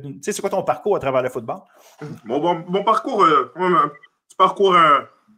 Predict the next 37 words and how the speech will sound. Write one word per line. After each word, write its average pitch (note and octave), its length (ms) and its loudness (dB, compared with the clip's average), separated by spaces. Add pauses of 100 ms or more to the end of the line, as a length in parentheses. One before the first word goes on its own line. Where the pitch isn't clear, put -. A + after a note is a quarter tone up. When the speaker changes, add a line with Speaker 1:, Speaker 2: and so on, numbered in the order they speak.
Speaker 2:
je A2+ 120 -20
dirais, C#3+ 120 0
un D3+ 80 2
peu D3+ 160 0
intéressant. C#3+ 680 -2
Euh, C3 140 0
j'ai C3+ 120 -8
joué D3+ 180 0
une E3+ 60 0
année D3+ 220 0
ici, F3 300 -6
euh, C3 180 4
à A#2 40 0
Montréal, B2 420 -2
euh, A#2 180 0
à G#2+ 40 -8
Jeunesse B2+ 340 -8
au B2 60 -12
Soleil. B2+ 380 -10 (720)
Euh, A2+ 420 -4
j'ai G#2+ 100 -20
fait C3+ 180 -12
une C#3+ 80 -8
année C#3+ 200 -4 (160)
Bantam. B2 600 -2
Par D#3+ 140 0
la - 120 0
suite, D#3+ 320 -6
euh, A#2+ 260 -2
ma A2 160 -6
famille, B2 560 -6
on A2+ 160 -8
a A2 80 -12
tous A#2+ 160 -20
déménagé A2+ 560 -8
aux A#2+ 80 -2
États-Unis, A#2 680 -12